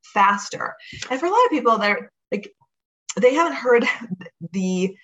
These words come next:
things that I share in that part of the course in quite the same way. So I think you'll find it very enlightening if you haven't taken a listen yet.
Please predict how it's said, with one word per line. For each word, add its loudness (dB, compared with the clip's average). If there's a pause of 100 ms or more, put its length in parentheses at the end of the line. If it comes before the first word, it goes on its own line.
(160)
things 0
that 0
I 2
share 0
in 0
that 0
part -2
of -4
the -6
course 0
in -2
quite -4
the -4
same -6
way. -2
So -4
I 0
think -6
you'll 0
find -2
it -4
very -4
enlightening 0
if -10
you -6
haven't 0
taken -4
a -2
listen -6
yet. -6